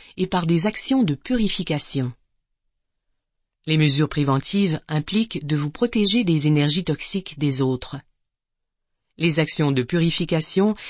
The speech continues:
signifient éliminer toutes les énergies toxiques que vous avez absorbées, y compris celles qui émanent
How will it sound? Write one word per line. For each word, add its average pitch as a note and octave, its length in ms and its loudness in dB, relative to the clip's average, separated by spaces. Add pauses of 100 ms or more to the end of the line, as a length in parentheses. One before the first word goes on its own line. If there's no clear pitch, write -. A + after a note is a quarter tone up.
(160)
signifient F#3+ 800 2
éliminer A#3 580 4 (100)
toutes D4+ 220 -2
les G#3+ 220 2
énergies E3+ 400 2
toxiques D#3 580 -4 (220)
que F#3+ 80 -2
vous F#3 240 4
avez F#3+ 260 2
absorbées, C#3+ 640 0 (380)
y F#3 120 -4
compris F3+ 440 0
celles D#3+ 400 0
qui - 180 -2
émanent C#3 460 2